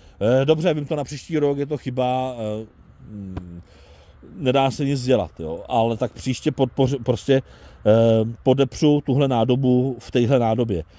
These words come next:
Ale vím, že to pěstování je v tom strašně pohodlný. I když byly ty rostliny velký a měly třeba dva metry, nebo mají dva metry,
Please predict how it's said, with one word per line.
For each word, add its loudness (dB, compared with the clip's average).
Ale 4
vím, 2
že 0
to 0
pěstování 0
je 0
v -10
tom -4
strašně -2
pohodlný. 0
I -10
když 0
byly 4
ty -2
rostliny -2
velký 0
a -4
měly 0
třeba -2
dva -2
metry, -2
nebo -4
mají 2
dva -4
metry, -4